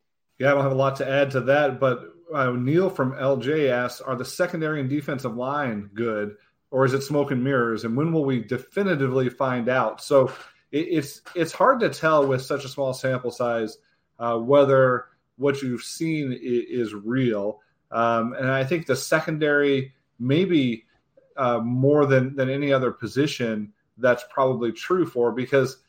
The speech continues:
you know, they, they faced a, a couple of, I would say, pretty good, um, you know, offenses. Obviously, the Chargers can, can be a really good offense, uh, if they're clicking, but they haven't really been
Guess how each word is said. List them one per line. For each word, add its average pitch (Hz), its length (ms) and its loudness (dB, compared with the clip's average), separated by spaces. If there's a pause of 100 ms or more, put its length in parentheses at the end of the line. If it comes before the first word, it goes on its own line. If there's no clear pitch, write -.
(400)
you 135 100 -2
know, 143 100 4
they, 147 260 6
they 143 220 2
faced 165 380 -2
a, 131 200 6
a 131 80 -6
couple 139 400 0
of, 120 220 0 (400)
I 120 120 0
would 120 160 0
say, 113 560 0 (380)
pretty 160 260 4
good, 160 440 2 (320)
um, 135 720 4
you 147 140 -6
know, 131 220 0
offenses. 147 600 -2
Obviously, 151 440 -2
the 127 100 -2
Chargers 127 380 -2
can, 123 300 -8
can 127 160 -8
be 123 120 -2
a 110 60 0
really 135 300 4
good 120 160 0
offense, 113 580 -4
uh, 113 360 -4 (120)
if 123 160 -12
they're 113 160 -4
clicking, 127 580 -4 (520)
but 131 440 4 (1120)
they 143 140 4
haven't 151 400 2
really 156 500 6
been 139 800 0